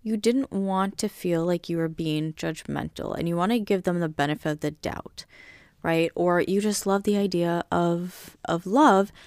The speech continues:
and then you get burnt and you feel like you can't trust yourself in relationships anymore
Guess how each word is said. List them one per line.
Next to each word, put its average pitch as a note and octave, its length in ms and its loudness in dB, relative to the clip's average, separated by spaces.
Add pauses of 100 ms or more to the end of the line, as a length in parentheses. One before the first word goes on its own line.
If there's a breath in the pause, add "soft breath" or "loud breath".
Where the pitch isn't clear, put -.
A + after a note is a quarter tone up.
(220 loud breath)
and A3 140 2
then B3+ 120 6
you B3+ 120 6
get B3+ 220 2
burnt A3 520 2 (140)
and G3+ 220 2
you G#3+ 80 4
feel A3 180 2
like A3+ 140 2
you A#3 80 -2
can't - 240 -2
trust - 260 -4
yourself G3+ 340 -2
in G3 80 -2
relationships G3 800 -2
anymore E3 520 -4